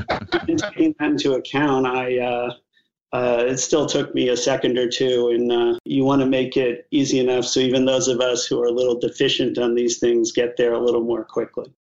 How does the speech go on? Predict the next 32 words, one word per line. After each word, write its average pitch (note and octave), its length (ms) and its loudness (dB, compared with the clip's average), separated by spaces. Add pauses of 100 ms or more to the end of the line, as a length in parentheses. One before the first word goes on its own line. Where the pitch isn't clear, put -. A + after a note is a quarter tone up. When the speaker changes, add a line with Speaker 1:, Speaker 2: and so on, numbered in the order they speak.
(120)
Speaker 1:
Yeah, C#3 140 0
and G2 80 -2
of F2+ 100 -10
course, A#2 260 -2
Maryland G#2+ 300 0
does G2+ 220 0
have G2 220 -2
no F#2+ 200 0
excuse F#2 580 -4
absentee F#2+ 640 -4
voting. A2 460 0
We G#2 80 2
also G#2 200 -2
have G2 300 -2
same-day A#2 400 0
voter G#2+ 220 -2
registration, G#2 680 -4
which F2+ 300 -4
is F#2+ 240 -4
another F#2+ 560 0 (240)
issue G#2 360 -2
when F#2+ 120 -2
it F#2 100 -2
comes F#2+ 340 -2
to, F#2 380 0
you F#2+ 140 -2
know, F2 140 -2 (180)
just - 260 -2
straight G2+ 360 -4
vote G2 220 -4
by F2+ 180 -2
mail. F#2+ 560 -2